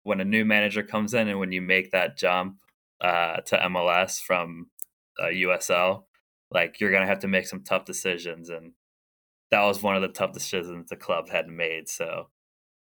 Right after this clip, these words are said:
um, yeah, we moved forward. He's, he still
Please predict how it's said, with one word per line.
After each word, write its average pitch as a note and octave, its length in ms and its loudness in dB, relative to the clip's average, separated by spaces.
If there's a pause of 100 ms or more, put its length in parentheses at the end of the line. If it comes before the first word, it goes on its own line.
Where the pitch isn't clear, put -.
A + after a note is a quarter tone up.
(220)
um, F2 500 0 (300)
yeah, A2 140 4
we A2+ 120 2
moved A2 280 -2
forward. G#2 440 0
He's, G#2+ 440 0
he A#2 140 -4
still A2+ 640 4